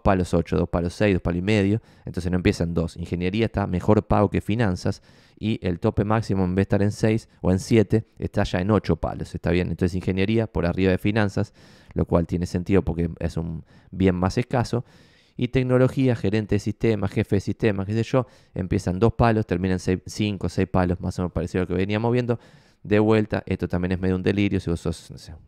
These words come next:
programador random, sin gente a cargo, y podés ganar tres, cuatro lucas verdes al mes trabajando para afuera,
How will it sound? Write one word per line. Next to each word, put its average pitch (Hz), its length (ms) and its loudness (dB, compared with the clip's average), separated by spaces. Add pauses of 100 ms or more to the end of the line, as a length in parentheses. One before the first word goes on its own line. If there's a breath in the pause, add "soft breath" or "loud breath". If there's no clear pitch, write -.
(100)
programador 90 680 0
random, 95 320 0
sin 98 180 -4
gente 101 260 -2
a 98 60 -2
cargo, 85 360 -2 (420 soft breath)
y 82 120 -6
podés 92 280 2
ganar 95 240 2
tres, 90 180 -2
cuatro 92 260 0
lucas 92 240 2
verdes 95 260 2
al 95 100 0
mes 92 160 -2
trabajando 87 460 -4
para 95 140 0
afuera, 98 400 2